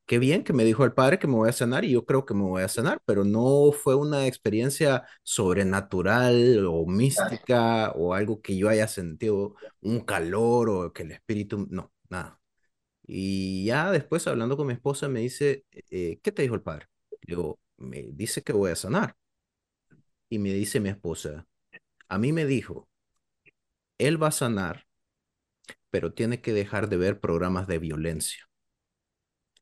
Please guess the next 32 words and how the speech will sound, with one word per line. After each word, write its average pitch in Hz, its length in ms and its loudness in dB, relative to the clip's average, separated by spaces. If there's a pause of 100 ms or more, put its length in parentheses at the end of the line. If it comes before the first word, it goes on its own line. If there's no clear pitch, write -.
(760)
Ahora 98 320 2
está, - 480 -6
aquí, - 640 -8
aquí 95 300 -8
va 104 240 2
el, 101 180 -2
el, 87 300 -6
el, 85 200 -10 (140)
el, 82 420 -12 (500)
el 85 180 -6
hilo, 123 300 4
¿no? 120 280 -2 (1000)
Como 117 240 4
yo 139 120 6
estaba 208 260 2
enfermo, 156 640 2
pasaba 95 300 -2
mucho 104 260 -2
tiempo 131 500 6
en, 123 240 0
en, 113 400 -6
en, 98 440 -8
en 85 160 -8
cama, 127 640 0
pasaba 87 280 -8
mucho 90 240 -8
tiempo 107 280 -2
en 107 80 -4
casa, 95 520 -4 (380)
yo 98 160 0
había 127 260 2
agarrado 117 600 0